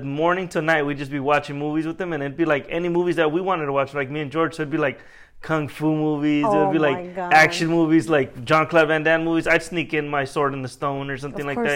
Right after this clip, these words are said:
Speaker 1: that
Speaker 2: you would.
Speaker 1: here and there, and he'd let me. And I remember he, he would, uh, he, like, took me rollerblading. Dang, that was a cool uncle, now I look back.
Speaker 2: <laughs>
Speaker 1: He bought me, like, no, I bought roller skates, and then he took me, like, to the park to go ride the roller skates, and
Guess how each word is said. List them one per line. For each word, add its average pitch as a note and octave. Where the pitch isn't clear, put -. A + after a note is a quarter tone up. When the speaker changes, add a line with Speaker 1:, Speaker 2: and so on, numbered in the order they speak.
Speaker 1:
that -
Speaker 2:
you F3
would. E3+
Speaker 1:
here E3
and D#3+
there, D#3
and D#3
he'd C#3
let D3
me. F3
And C3+
I D3
remember D#3+
he, C3+
he C3+
would, C3+
uh, A#2
he, C#3+
like, C3+
took B2+
me B2+
rollerblading. A#2+
Dang, C3
that C3+
was D#3
a C3
cool C3
uncle, B2+
now A#2+
I B2
look A2+
back. A2+
Speaker 2:
<laughs> C4
Speaker 1:
He D3
bought D3+
me, D#3
like, C3+
no, D3+
I C#3
bought E3+
roller D#3
skates, D#3
and C3+
then C#3+
he C3+
took C#3
me, C#3
like, C3+
to D3
the B2
park C3
to C3
go B2+
ride B2
the B2
roller A#2+
skates, B2
and A2+